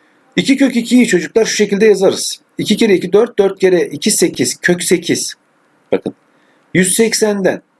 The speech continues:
kök sekizi çıkarırsak Fatma'nın boyunun alabileceği değere ulaşabiliriz. Kök sekiz, bakın kök dokuz olsaydı üç olacaktı.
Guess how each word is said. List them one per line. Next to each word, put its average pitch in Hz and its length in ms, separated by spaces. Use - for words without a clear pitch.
kök 185 240
sekizi 196 420
çıkarırsak 185 760
Fatma'nın 185 540
boyunun 180 260
alabileceği 165 520
değere 175 280
ulaşabiliriz. 165 800
Kök 226 200
sekiz, 226 320
bakın 185 240
kök 214 300
dokuz 214 300
olsaydı 175 720
üç 190 180
olacaktı. 131 720